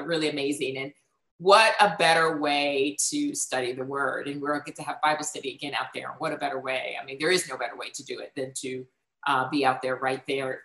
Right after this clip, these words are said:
in nature with God. It's one of the things that he loves, right? Um, so very excited about that, Melani.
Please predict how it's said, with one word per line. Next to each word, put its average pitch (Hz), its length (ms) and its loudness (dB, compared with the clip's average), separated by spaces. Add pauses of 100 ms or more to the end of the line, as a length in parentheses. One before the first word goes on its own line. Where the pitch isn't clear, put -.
in 151 140 -4
nature - 520 -8
with - 160 -14
God. 110 120 -4 (400)
It's 151 220 -12
one 147 180 -4
of 135 80 -6
the 135 60 -10
things 135 260 -10
that - 180 -2
he 131 120 -6
loves, - 440 -2
right? 113 240 -10 (720)
Um, 151 400 -4
so 131 340 0
very 190 280 6
excited 151 500 6
about 139 300 2
that, 131 260 4
Melani. 131 460 0